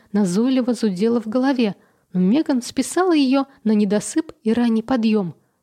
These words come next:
Потом вспомнит. «Разве сны так важны?» Встав с постели, она потянулась за расчёской и вдруг увидела на туалетном столике записку. Даже не записку.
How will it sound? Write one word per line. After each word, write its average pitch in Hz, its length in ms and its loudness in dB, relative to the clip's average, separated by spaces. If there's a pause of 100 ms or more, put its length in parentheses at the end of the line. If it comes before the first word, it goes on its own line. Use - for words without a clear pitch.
Потом 226 420 -4
вспомнит. - 760 -4 (280)
«Разве 240 400 2
сны 294 240 -2
так 277 200 -4
важны?» 247 500 -2 (260)
Встав - 380 -4
с - 100 -10
постели, 233 680 -2 (220)
она 226 200 2
потянулась 262 640 0
за 196 180 0
расчёской 285 560 -2
и 208 180 -4
вдруг 175 400 -2
увидела 190 480 0
на 262 140 2
туалетном 190 580 -2
столике 233 640 -2
записку. 208 760 -6 (760)
Даже 180 280 2
не 180 140 2
записку. 190 600 -4